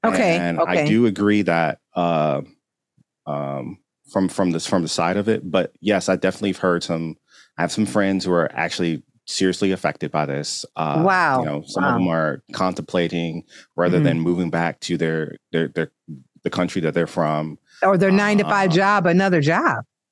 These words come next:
Speaker 2: Yeah. Transfer jobs to a different career. Uh,
Speaker 1: Wow.
Speaker 2: they are, they are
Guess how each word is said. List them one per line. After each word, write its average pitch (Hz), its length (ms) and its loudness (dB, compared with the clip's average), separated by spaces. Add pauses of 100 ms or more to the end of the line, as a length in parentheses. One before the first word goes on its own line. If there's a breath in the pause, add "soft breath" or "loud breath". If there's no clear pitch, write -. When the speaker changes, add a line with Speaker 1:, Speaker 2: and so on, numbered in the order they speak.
(300)
Speaker 2:
Yeah. 95 340 2 (380)
Transfer 104 680 2
jobs 92 520 0
to 98 80 2
a 85 40 0
different 80 280 -6
career. 95 960 2
Uh, 85 180 0
Speaker 1:
Wow. 170 320 2
Speaker 2:
they 110 220 0
are, 104 600 2
they 95 160 0
are 82 280 2